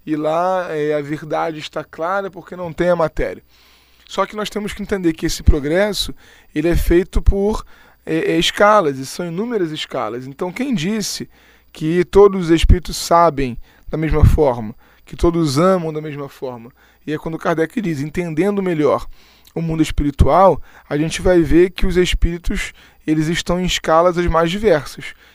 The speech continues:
e que só podem responder, só podem opinar de acordo com aquilo que já sabem, né? Supor-lhes uma apreciação igual das coisas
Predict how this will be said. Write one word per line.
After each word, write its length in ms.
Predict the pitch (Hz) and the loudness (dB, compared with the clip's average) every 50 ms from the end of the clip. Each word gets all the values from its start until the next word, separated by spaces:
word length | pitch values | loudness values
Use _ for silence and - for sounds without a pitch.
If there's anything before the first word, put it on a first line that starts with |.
| _ _ | _ _
e 80 | - 156 | -16 -14
que 80 | - - | -14 -10
só 160 | - 202 180 | -10 -10 -10
podem 320 | 143 - 165 160 156 156 | -6 -6 -6 -6 -6 -8
responder, 600 | 143 143 143 - - 190 185 175 147 147 151 165 165 | -10 -12 -12 -12 -14 -14 -12 -10 -6 -6 -4 -4 -4
só 160 | - - 139 | -6 -6 -6
podem 280 | - 139 139 143 135 | -4 -4 -6 -4 -6
opinar 540 | 139 139 - - 180 170 151 143 147 156 170 _ _ _ _ _ _ _ _ _ _ | -8 -8 -6 -8 -8 -6 -6 -6 -6 -6 -8 _ _ _ _ _ _ _ _ _ _
de 140 | - 135 165 | -6 -2 -2
acordo 360 | 165 - - 151 160 160 165 | -2 -2 -2 -6 -4 -4 -6
com 100 | 160 - | -6 -8
aquilo 340 | 180 156 - - 170 156 160 | -8 -8 -8 -8 -8 -8 -8
que 120 | - - | -10 -8
já 140 | 147 175 185 | -6 -6 -6
sabem, 480 | 180 - - - 117 101 90 101 113 120 | -6 -6 -8 -8 -8 -8 -10 -12 -12 -8
né? 200 | 143 170 180 180 _ _ _ _ _ _ - - - - _ _ _ | -8 -8 -8 -10 _ _ _ _ _ _ -20 -20 -20 -20 _ _ _
Supor-lhes 760 | - - - 196 - - 202 233 262 247 233 226 233 196 170 | -6 -4 -4 -4 -2 2 2 4 4 4 2 0 -2 -4 -4
uma 160 | 190 196 196 | -2 0 0
apreciação 680 | 190 - - 208 175 - - 190 175 - - - 175 | 0 0 -2 -4 -4 -2 -2 -2 -2 -2 -4 -6 -6
igual 240 | 160 147 143 147 143 | -4 0 0 0 0
das 180 | 135 143 - - | 0 -2 -6 -6
coisas 600 | - - 185 196 190 165 - - 131 - - | 2 6 6 8 8 6 2 -4 -12 -12 -14